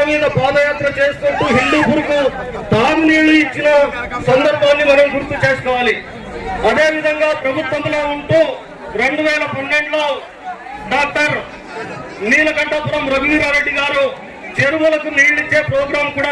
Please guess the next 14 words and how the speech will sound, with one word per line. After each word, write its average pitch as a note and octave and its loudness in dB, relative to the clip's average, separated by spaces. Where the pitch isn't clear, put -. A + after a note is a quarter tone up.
తీసుకురావడం C#4 0
జరిగింది. C#4 0
ఏడెనిమిది D4+ 4
చెరువులకు D4 2
తప్ప C#4+ 2
మిగతా C#4 2
చెరువులకు C#4 2
నీళ్లు D4 4
రాలేదు, D#4 4
రైతాంగం C#4+ 2
బాధపడుతున్నారు. C4+ 4
అది C#4 2
కూడా D4 4
మీరు D4 4